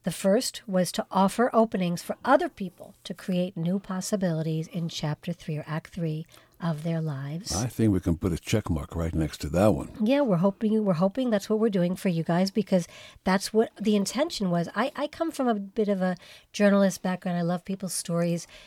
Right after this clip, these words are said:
Speaker 1: So my intention was always, wow, what can open for people? What can we do that can open things for them? And,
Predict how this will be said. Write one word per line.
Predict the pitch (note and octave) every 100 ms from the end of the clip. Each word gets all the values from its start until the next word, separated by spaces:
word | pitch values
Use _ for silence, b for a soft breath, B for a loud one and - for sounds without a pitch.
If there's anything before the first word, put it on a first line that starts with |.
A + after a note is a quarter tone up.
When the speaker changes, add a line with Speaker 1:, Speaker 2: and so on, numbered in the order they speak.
| B
Speaker 1:
So | -
my | G#3 A3
intention | C4+ C4 B3 A#3
was | G#3 G3
always, | G#3+ G#3 F#3
wow, | F3 G#3 F#3+
what | G3 -
can | E4 C#4+
open | D4+ D4 A#3+
for | -
people? | E3+ F3 -
What | F3 A#3
can | A#3+ G#3+
we | G3 D4
do | A#3+ A3+ F#3+ G3 B B -
that | G3
can | G#3
open | A#3 A3 A3 F#3
things | - F3 E3+
for | - F#3+
them? | F#3+ F#3 F#3 F#3+ B B B B
And, | G#3 G3 G3